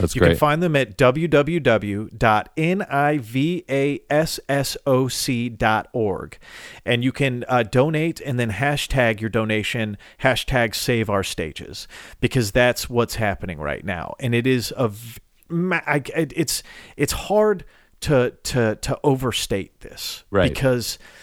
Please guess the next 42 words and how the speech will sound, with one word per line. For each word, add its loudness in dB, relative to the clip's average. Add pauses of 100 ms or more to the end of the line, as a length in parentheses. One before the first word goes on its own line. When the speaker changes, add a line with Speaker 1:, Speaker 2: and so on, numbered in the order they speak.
(360)
Speaker 2:
it's, 0 (160)
it 4
is 4
such 2
a 4
massive 0
thing. -4
If -2
you 6
think -2
you 2
only 4
like 0
music 0 (240)
just 0
because 0
it's -4
there 2
for 0
you 0
when -2
you 0
need 0
it, 0 (320)
think 2
about 2
the 0
time 0 (420)
when 2
you're, 4
even 4
after 2
all 4
this 0
lifts, 0 (420)
you 4
can't 2
go 4
to 0
your 6
local 2
venue 0